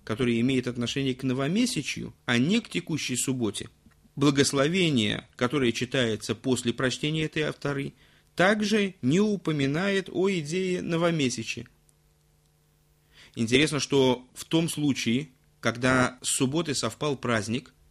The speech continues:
ситуация другая. В благословении после прочтения Авторы идея праздника упоминается. В случае же, когда суббота совпала с новомесячьем,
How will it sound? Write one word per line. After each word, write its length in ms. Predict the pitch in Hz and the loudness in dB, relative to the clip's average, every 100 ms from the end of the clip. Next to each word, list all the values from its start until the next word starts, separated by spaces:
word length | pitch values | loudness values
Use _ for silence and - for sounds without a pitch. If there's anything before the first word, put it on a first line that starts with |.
| _ _ | _ _
ситуация 480 | - 117 117 117 156 | -10 0 2 2 0
другая. 580 | 160 196 147 135 139 - _ _ _ _ _ _ - - | 0 2 2 2 0 -10 _ _ _ _ _ _ -20 -8
В 60 | 117 | -2
благословении 760 | 123 117 113 117 165 139 117 | 2 2 0 2 2 4 2
после 440 | 107 147 151 123 117 | 0 0 0 2 2
прочтения 580 | 120 113 139 127 113 | 2 0 0 0 -2
Авторы 400 | 110 - 143 214 | -4 -4 -2 0
идея 400 | 226 120 120 165 | 0 -2 -2 -2
праздника 560 | 143 123 127 131 170 170 | -2 -2 0 0 -2 -2
упоминается. 920 | 190 135 151 160 156 123 101 - - - _ _ _ _ _ - - | -4 -4 -4 -2 -2 -2 -4 -6 -12 -14 _ _ _ _ _ -20 -20
В 100 | - | -4
случае 440 | 147 143 120 113 | 2 4 6 4
же, 160 | 104 107 | 4 -2
когда 340 | 110 107 110 | -4 -4 -4
суббота 380 | 104 117 117 107 | -4 -2 -4 -4
совпала 420 | - 104 107 98 | -6 -6 -6 -6
с 80 | 104 | -8
новомесячьем, 840 | 104 101 104 165 196 202 208 202 | -8 -6 -6 -6 -6 -4 -2 -2